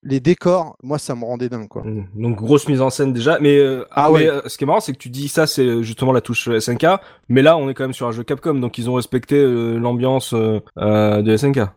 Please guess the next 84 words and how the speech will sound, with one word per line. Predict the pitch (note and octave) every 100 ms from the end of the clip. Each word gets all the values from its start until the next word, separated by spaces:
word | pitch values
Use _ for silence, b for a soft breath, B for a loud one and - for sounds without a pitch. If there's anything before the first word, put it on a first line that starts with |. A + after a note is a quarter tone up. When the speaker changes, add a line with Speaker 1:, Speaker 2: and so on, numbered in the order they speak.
| -
Speaker 2:
On | G#2+
est |
d'accord. | A2+ A2+
Speaker 1:
Mais | F#3+
c'est | - G#3+
ça, | A3+
et, | G#3+ G3
et, | G3+ G3+
et, | F#3 F#3 F#3 E3
et |
c'est | D3 F3+
ça. | B3 B3+
Et | D#3 D#3 _ _ _
en | D3
plus, | - A#3+ C4
comme | E3
je | D3
te | D3+
le |
disais | C#3 D3
juste | B2+
avant, | D#3+ G3
le | C#3
gameplay | C#3 C#3 E3+
a |
quatre | - D#3+
boutons. | F3+ F3 F3 -
Speaker 2:
Oui. | C#3+ D#3 C3 _ _
Ok. | A2+ -
Speaker 1:
Alors | B2+ C3
que | D3
normalement, | C3+ C3 E3 F#3+
c'est | -
six | C3 C#3+
boutons | D#3+ C#3 C3+
Speaker 2:
Et, | C3+ D3+
Speaker 1:
pour | D#3
Speaker 2:
euh, | D3+
Speaker 1:
Capcom. | D3 C3+
Speaker 2:
alors, | G#2+
moi | D3 F#3
qui | -
n'y | E3 D#3+
connais | D#3+ D3 C#3
rien, | C#3 E3 G#3+ E3
euh, | C#3 C3+ C3 C3 B2+ B2 A#2+ A2
le | A2
fait | C3+ E3+
que | D#3
ça | D3
soit | D3+ D3
quatre | D3
boutons, | D3 D#3+
ça | D3+
rend | C#3
le | C#3+
truc | - D3
plus | - C#3+
simple | - G#3 A3+ C#3+
ou |
plus | B2+ C3+
technique, | D3 D3+ C#3 A#2+
je |
sais | A2+
pas, | A#2 C3 B2
c'est | -
quoi | C3+
la | B2+
différence ? | A#2 A#2 A2+ -
Speaker 1:
Non, | F#3 C#4 F#4
c'est, | E4+ - D3+
c'est | F3
un | D#3+
style | - E3+
différent, | D3 E3 F#3 F3+ A#3 G#3+
hein, | G3
c'est, | - C3+ C3 C3 C3
donc | B2+ C#3 -
non, | F#3 C4+
non, | D4+
non, | D4+ D4+
pas | -
forcément, | D3+ E3 - F#3+ A3+ C#4+
quoi. | D3+